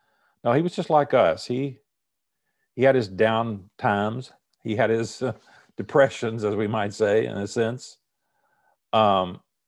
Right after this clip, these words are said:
you know, and he says, you know, "At one point, we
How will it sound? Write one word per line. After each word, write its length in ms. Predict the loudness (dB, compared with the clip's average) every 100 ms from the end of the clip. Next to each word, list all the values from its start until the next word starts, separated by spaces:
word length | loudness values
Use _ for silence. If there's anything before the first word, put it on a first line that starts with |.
| _
you 100 | -6
know, 180 | -2 -2
and 80 | -2
he 60 |
says, 500 | -2 2 2 2 -4
you 80 | -4
know, 100 | 0
"At 120 | 0
one 180 | 2 -2
point, 440 | 2 2 4 0 -6 _ _ _
we 580 | -4 -2 0 0 -4